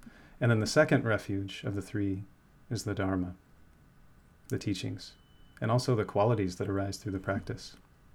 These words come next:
It's like when we tend the inner flame, what is it that we're developing in ourselves? That's the,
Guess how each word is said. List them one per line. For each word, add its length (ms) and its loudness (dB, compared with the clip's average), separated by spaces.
It's 80 -18
like 120 -2
when 120 2
we 100 2
tend 300 4
the 140 2
inner 140 2
flame, 440 0
what 180 2
is 180 2
it 140 0
that 140 -2
we're 100 -2
developing 520 -2
in 60 -6
ourselves? 480 -6
That's 320 -4
the, 220 -4